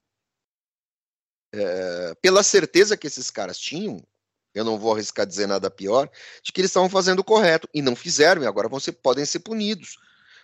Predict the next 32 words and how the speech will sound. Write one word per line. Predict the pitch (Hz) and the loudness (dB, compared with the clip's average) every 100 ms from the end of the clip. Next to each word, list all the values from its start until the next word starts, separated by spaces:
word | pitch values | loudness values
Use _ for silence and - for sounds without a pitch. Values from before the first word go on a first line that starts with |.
| _ | _
Tanto | - 139 - | -2 -2 -2
que | 180 | -4
em, | 175 151 | -2 -2
em | 147 | 2
Brasília, | 135 120 120 180 170 - _ | 4 4 0 -2 -4 -6 _
o | |
próprio | - 131 139 143 | -2 -2 0 -4
Moro | 120 143 165 | 0 2 4
hoje | 131 139 | 2 2
é | 170 | -2
con-, | 190 196 - | -4 -6 -6
considerado | 170 170 - 131 131 165 | -6 -6 -2 2 2 0
um | 156 | -4
cadáver | - 117 131 143 104 95 | -2 2 4 4 2 -8
político. | - 90 120 - 120 | -14 -14 -14 -14 -14
Eu | |
acho | 156 - 170 | -12 -12 -12
um | 143 131 117 | -14 -14 -10
certo | - 120 131 | -6 -6 -6
exagero, | 131 131 92 110 131 139 _ _ _ _ _ _ _ | -4 -4 -2 0 0 -2 _ _ _ _ _ _ _
acho | - - 110 | -14 -12 -10
um | |
belo | 82 82 120 151 160 120 | -6 4 8 8 8 6
exagero | 104 101 92 95 95 82 | 0 0 0 -4 -6 -6
isso. | 92 - - _ _ _ | -6 -8 -12 _ _ _
Ele | 107 117 | 0 0
até | - 180 | 2 0
pode | - 170 | 4 2
perder | - 170 180 | 2 0 0
o | |
mandato | 180 160 160 | 0 0 -2
dele, | - 120 82 _ | -2 -4 -4 _